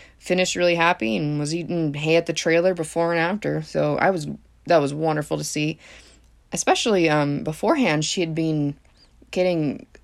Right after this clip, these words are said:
kinda grumpy about her head and getting kinda grumpy to cinch up. But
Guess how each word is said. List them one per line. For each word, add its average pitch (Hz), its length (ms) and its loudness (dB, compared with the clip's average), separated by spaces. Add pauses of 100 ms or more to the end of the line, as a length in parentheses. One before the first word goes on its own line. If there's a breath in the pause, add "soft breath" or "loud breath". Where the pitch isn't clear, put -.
(180)
kinda 220 220 -2
grumpy 165 320 0
about 151 180 4
her 110 100 0
head 208 720 6
and 123 380 -4
getting 151 240 0
kinda 147 260 -2
grumpy 135 300 -4
to - 80 -8
cinch - 320 -6
up. 202 500 0 (1040 soft breath)
But 147 480 -2